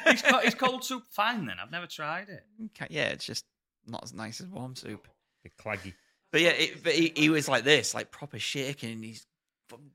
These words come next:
Speaker 2: Like, like he wa-, like it was
Speaker 1: He was like
Speaker 2: drinking
Speaker 1: he was gonna
Speaker 2: blood.
Speaker 1: vomit. It was making me feel sick watching him looking like he was about to be sick when he did his. And so he made me do mine. And I just
Speaker 2: And you went, Did you go,
Speaker 1: I
Speaker 2: "Good soup"?
Speaker 1: Yeah, it was just like,
Speaker 3: <laughs>
Speaker 1: "Did you not, um, did you not bother you?" I was like, "Not really."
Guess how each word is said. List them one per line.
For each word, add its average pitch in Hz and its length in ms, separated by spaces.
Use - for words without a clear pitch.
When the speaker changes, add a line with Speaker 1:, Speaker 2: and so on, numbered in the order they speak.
Speaker 2:
Like, 139 320
like 143 100
he 165 120
wa-, 160 120
like 139 200
it 135 120
was 131 100
Speaker 1:
He 170 100
was 185 220
like 185 120
Speaker 2:
drinking - 0
Speaker 1:
he - 20
was 151 100
gonna 170 140
Speaker 2:
blood. 151 100
Speaker 1:
vomit. 170 260
It - 20
was 143 140
making 165 360
me 165 160
feel 113 380
sick - 360
watching 120 320
him 113 360
looking 113 220
like 117 140
he - 60
was 120 60
about 110 240
to - 60
be 107 80
sick 151 280
when 117 100
he 110 80
did 107 160
his. 101 340
And 117 260
so 127 100
he 127 60
made 143 200
me 135 80
do 123 180
mine. 135 200
And 113 80
I - 40
just 110 140
Speaker 2:
And - 60
you 127 140
went, 120 160
Did 123 160
you 127 60
go, 120 160
Speaker 1:
I 147 140
Speaker 2:
"Good 113 140
soup"? - 140
Speaker 1:
Yeah, 180 80
it 185 100
was 202 120
just 208 180
like, 160 200
Speaker 3:
<laughs> 156 880
Speaker 1:
"Did 254 120
you 160 60
not, 160 300
um, 151 380
did - 120
you 143 80
not 139 160
bother 151 180
you?" 110 60
I - 20
was - 80
like, - 220
"Not - 100
really." 101 460